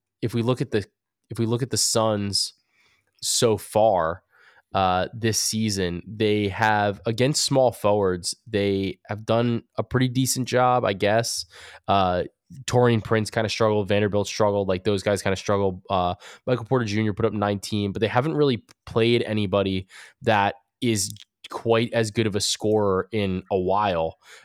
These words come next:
uh, as Bridges anyway. But from the shooting guard position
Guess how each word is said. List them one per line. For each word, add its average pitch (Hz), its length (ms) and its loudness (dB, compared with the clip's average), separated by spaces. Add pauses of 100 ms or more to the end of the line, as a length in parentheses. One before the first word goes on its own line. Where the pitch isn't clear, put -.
(140)
uh, 87 300 0 (220)
as 101 420 -2 (400)
Bridges 92 400 -2
anyway. 85 380 -4
But 113 240 0
from 120 180 0
the 104 80 -2
shooting 175 380 0
guard 107 240 2
position 95 640 -4